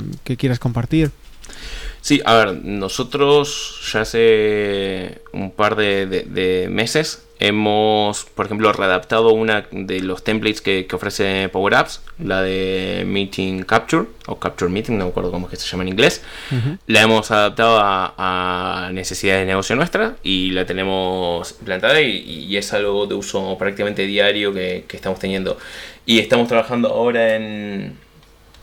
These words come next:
Speaker 2: en la Canvas App, porque, eh, es una cosa que yo intento también no,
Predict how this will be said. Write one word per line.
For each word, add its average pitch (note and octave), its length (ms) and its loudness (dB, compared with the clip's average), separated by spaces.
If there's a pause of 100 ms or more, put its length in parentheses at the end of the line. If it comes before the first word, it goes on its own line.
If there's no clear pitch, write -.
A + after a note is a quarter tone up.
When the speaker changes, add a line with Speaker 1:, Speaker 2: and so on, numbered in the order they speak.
(240)
Speaker 2:
en A2 160 -2
la G2 580 4
Canvas F#2 300 -2
App, - 180 0 (300)
porque, G2+ 360 2 (640)
eh, B2+ 200 2
es C3+ 180 4
una C#3 140 6
cosa C#3+ 160 -2
que C3 80 4
yo C3 140 -2
intento A#2+ 720 2
también G#2+ 960 -2 (360)
no, G#2 680 2